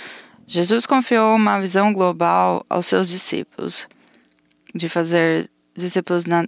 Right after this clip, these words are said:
em todas as nações. Não podemos fazer discípulos se não estivermos em movimento em direção às pessoas. Na segunda mensagem, semana passada,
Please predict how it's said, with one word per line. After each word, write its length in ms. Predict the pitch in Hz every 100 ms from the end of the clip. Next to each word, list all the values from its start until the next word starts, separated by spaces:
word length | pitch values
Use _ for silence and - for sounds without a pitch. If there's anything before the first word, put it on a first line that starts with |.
| _ -
em 40 | 190
todas 220 | 185 180
as 80 | 175
nações. 400 | - 165 170 175
Não 180 | 185
podemos 380 | 196 196 226 285
fazer 320 | - 214 196
discípulos 640 | 175 170 - 240 233 170 165
se 120 | -
não 200 | 202 202
estivermos 500 | 208 254 226 185 196
em 80 | 208
movimento 720 | 214 214 254 208 208 233 233
em 80 | 202
direção 460 | 208 190 - 208
às 100 | 196 -
pessoas. 460 | 240 - 175 170
Na 180 | 185 185
segunda 540 | - - 226 277 240
mensagem, 640 | 175 160 170 220 226 202 190
semana 320 | - 170 175
passada, 560 | 175 165 202 208 185